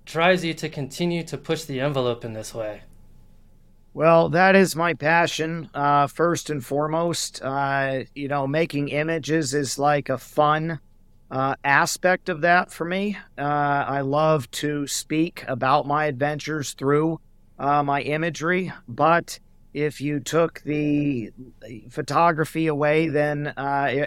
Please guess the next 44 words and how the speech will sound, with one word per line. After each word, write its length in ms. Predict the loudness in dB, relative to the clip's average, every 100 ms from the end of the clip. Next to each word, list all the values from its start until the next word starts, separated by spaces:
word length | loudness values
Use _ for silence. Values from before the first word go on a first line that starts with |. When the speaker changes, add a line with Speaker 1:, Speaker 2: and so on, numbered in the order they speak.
| -4
Speaker 2:
exploration 920 | -6 -6 -2 0 0 -2 -2 -4 -2
of 240 | -2 -2
wilderness 580 | -2 -2 -2 -2 -2 -2
lands 400 | -2 0 -2 -2
would 180 | -4 -4
still 280 | -4 -2 -2
be 160 | -2 -4
the 100 | -4
first 400 | 0 0 0 2
thing, 360 | 2 2 -6 -10 -20 -20 -8
uh, 320 | -2 0 2
that 220 | 2 2
I 100 | 4
want 300 | 2 0 -2
to 100 | -6
do. 320 | 0 2 0 -8 -20 -20 -20 -20 -20 -8
Uh, 260 | -2 0 -2
it's 160 | -4
a 40 | -2
big 240 | 0 0
world 340 | 2 2 2 4
out 240 | 2 2
there. 360 | 4 6 4 0
I 80 | -8
feel 240 | -4 -2
like 220 | 0 0 0
everybody's 520 | 0 0 -2 -2 -2
just 200 | -4 -2
going 320 | -2 -2 -4
to 100 | -4
the 100 | -4
same 360 | -4 -6 -6 -4
places. 720 | 0 0 0 -2 -2 -4 -10 -16 _ -8
Uh, 320 | 0 2 2 2
I 80 | -2
feel 260 | -2 0
like 200 | 2 0
that's 300 | 2 0 0
true 340 | -8 -6 -4 -2
now 420 | -4 -2 0 0
more 480 | 0 0 2 2 0
than 220 | -2 -6
ever 400 | -2 -2 0 -4
before. 600 | -2 -4 -2 0 2 2